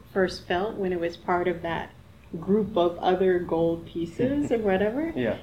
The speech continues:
Speaker 1: then all of a sudden it feels that sen-, same sense of connection, that same sense of warmth, right? Um,
Speaker 2: Mm.
Speaker 1: on, on the wrist.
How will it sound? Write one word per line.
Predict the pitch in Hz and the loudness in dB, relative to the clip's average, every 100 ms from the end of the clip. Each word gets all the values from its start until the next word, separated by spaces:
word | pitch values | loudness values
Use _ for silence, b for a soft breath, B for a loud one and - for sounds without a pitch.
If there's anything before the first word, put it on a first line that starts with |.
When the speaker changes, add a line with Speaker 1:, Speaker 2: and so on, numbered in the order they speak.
| - | 4
Speaker 1:
then | 240 233 226 | 8 8 6
all | 214 214 | 6 8
of | 226 226 | 8 6
a | 220 | 2
sudden | 220 202 202 | 4 4 4
it | 196 190 | 2 2
feels | 208 202 208 | 2 2 2
that | 180 - | -6 -4
sen-, | - 190 | 0 0
same | 190 196 185 | 2 0 2
sense | 185 190 | -2 -4
of | 190 | -8
connection, | - 175 175 - - 175 | -4 -4 -4 -8 -8 -8
that | - | -10
same | - 170 170 | -8 -6 -6
sense | 170 165 | -8 -10
of | 160 | -10
warmth, | 160 160 160 - - - | -8 -10 -10 -12 -16 -14
right? | 160 151 160 - | -12 -10 -10 -12
Um, | 165 170 139 127 117 107 - - - | -6 0 2 2 0 -4 -10 -14 -2
Speaker 2:
Mm. | |
Speaker 1:
on, | 175 175 170 - - - | 2 2 0 -4 -10 -6
on | 170 170 170 - - - - - | -2 -2 -4 -8 -18 -20 -20 0
the | 185 | 0
wrist. | 170 170 170 - | 2 -2 -4 -12